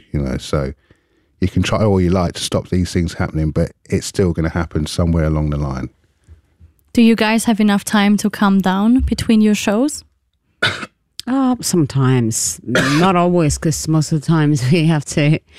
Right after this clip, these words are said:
Speaker 3: have to travel. Um, it's another thing I'm just, uh, thinking, you know, like, uh, I'm not, like, new generation, new, new, new generation anymore, but, um, if you,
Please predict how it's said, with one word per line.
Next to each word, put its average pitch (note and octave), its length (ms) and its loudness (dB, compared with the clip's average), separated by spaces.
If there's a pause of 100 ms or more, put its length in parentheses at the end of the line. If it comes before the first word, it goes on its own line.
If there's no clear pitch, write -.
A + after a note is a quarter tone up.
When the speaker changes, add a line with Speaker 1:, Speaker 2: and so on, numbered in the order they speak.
(240)
Speaker 3:
have E3+ 160 0
to E3 100 2
travel. C#3+ 520 0 (500)
Um, - 280 0 (100)
it's - 160 -8
another G3+ 240 4
thing F#3 280 2
I'm D#3+ 140 2
just, D3 300 -6
uh, D3+ 180 2 (140)
thinking, D#3+ 400 0 (560)
you F3 80 4
know, E3 160 4
like, F3 280 2 (280)
uh, - 160 -8
I'm C#3+ 100 -4 (240)
not, E3+ 220 -2
like, D3 240 0
new C#3 220 0
generation, C3+ 680 0
new, C3 160 2
new, B2+ 160 4
new B2+ 160 2
generation C3 480 0
anymore, D3 720 2
but, F3+ 400 0
um, F3 560 0 (1300)
if - 200 -2
you, A#3 460 4